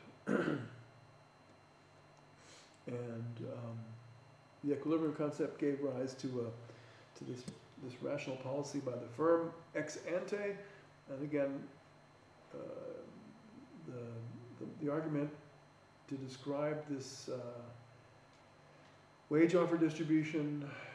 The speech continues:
is gonna be one of, um, looking at small deviations from the, your post W. Do I gain or do I lose by making it a slightly higher or slightly lower wage offer? And the answer is in equilibrium, no.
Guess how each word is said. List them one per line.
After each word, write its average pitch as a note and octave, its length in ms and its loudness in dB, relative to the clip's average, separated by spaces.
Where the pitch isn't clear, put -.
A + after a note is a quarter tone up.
is C3+ 360 0
gonna C3+ 200 0
be C3+ 160 0
one C3 220 0
of, B2+ 380 -2
um, A2+ 220 -2
looking C#3+ 200 0
at B2 100 -2
small C#3+ 260 2
deviations C3+ 560 2
from B2 220 -4
the, C#3+ 80 -8
your B2+ 120 -6
post B2+ 320 -4
W. C#3+ 480 2
Do C3+ 120 -8
I A#2+ 180 -6
gain C#3 160 -2
or C3 160 -4
do B2+ 100 -4
I B2+ 140 -4
lose C3+ 120 -2
by B2+ 160 -2
making C3 300 -6
it B2 80 -8
a - 40 -18
slightly C#3+ 420 -2
higher C#3 380 0
or C3 60 -6
slightly D3+ 340 -2
lower D3 220 2
wage C#3+ 280 2
offer? D3+ 320 -2
And C#3+ 160 -4
the C3+ 60 -4
answer C#3 220 -6
is B2 160 -10
in B2 240 -8
equilibrium, C#3 520 0
no. C#3 300 0